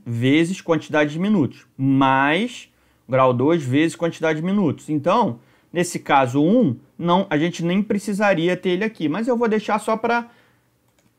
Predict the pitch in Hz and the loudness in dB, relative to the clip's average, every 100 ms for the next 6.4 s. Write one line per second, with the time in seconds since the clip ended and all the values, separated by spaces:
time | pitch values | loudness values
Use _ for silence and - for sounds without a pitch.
0 | _ _ _ _ _ 160 135 175 175 175 | _ _ _ _ _ 0 0 0 0 0
1 | 135 131 147 143 131 117 131 123 139 127 | 0 4 4 6 4 2 -4 -6 -2 0
2 | 127 127 117 165 233 139 117 113 - 165 | 0 0 0 2 2 2 -2 -4 0 2
3 | 170 165 160 160 165 147 160 156 175 - | 2 2 2 2 0 0 2 2 2 -4
4 | 160 160 - 147 160 170 170 151 165 165 | -6 -4 0 2 2 -2 -4 -2 -4 -4
5 | - 165 151 165 190 165 170 165 160 170 | -2 -2 0 -2 -2 -6 -6 -4 0 0
6 | 175 110 - | -2 -6 -8